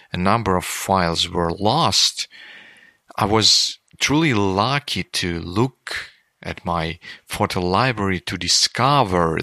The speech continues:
that the files are missing, and I'm still within that thirty days window, and I was able to recover my files. Should I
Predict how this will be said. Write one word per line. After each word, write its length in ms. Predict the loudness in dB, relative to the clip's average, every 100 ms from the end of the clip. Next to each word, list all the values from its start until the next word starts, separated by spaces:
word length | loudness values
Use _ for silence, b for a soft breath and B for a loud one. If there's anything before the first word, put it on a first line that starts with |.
| -2
that 320 | -2 -2 -6 B B B B -6
the 100 | -4
files 480 | 0 2 2 0 0
are 200 | 0 -2
missing, 800 | -2 0 4 4 4 2 0 -4 -10 -4
and 160 | 0
I'm 120 | 2
still 380 | 2 2 2 2
within 340 | 2 2 0 0
that 160 | -2
thirty 360 | 0 0 2 2
days 380 | 0 2 0 0
window, 680 | 0 0 2 2 2 -2 -8 _ _
and 140 | 0 2
I 80 | 2
was 260 | 2 2 2
able 400 | 2 2 0 -2
to 160 | -2
recover 400 | -4 -2 -2 -2
my 160 | -4 -6
files. 680 | -6 -6 -6 -6 -8 -8 -10 B B B B B
Should 340 | 2 2 2
I 380 | 2 2 2 -2